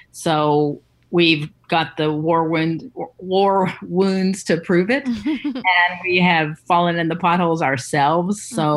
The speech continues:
Speaker 2: Mm-hmm.
Speaker 1: we have actually done this work, and we've actually produced schools that work, produced schools that, um, that are, have performed well and have supported personalized learning. They have supported innovation, really.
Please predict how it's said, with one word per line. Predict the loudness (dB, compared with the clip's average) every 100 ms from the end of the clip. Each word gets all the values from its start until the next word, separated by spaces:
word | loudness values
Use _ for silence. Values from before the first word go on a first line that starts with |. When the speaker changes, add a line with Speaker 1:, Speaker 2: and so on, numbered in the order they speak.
| 0
Speaker 2:
Mm-hmm. | -2
Speaker 1:
we | -4
have | -8 -6
actually | -8 -6 -8
done | -6 -4 -2 -2
this | -4 -8
work, | -6 -6 -6 -8
and | -8
we've | -6 -6
actually | -8 -8 -8 -8
produced | -6 -4 -2 -4 -4
schools | -8 -8 -8 -10
that | -12
work, | -10 -10 -10 -14
produced | -12 -10 -10
schools | -10 -8 -8 -8
that, | -6 -4 -4 -10 -20 -20 -20 -14 -6
um, | -4 -2 -4 -6 -10 _ -4
that | -2 -2 -6 -8
are, | -4 -4 -4 -10 _ _ _ -6
have | -4 -2 -6 _ _ _ -8
performed | -6 -2 0 0
well | 0 0 -2 -6 -6
and | -4 -2 -2 -2 -4
have | -6 -8
supported | -12 -6 -6 -4
personalized | -8 -8 -6 -8 -6
learning. | -4 -2 -2
They | -4
have | -6 -8
supported | -14 -10 -8 -8 -10 -14 _
innovation, | -8 -6 -6 -8 -12 -14
really. | -14 -16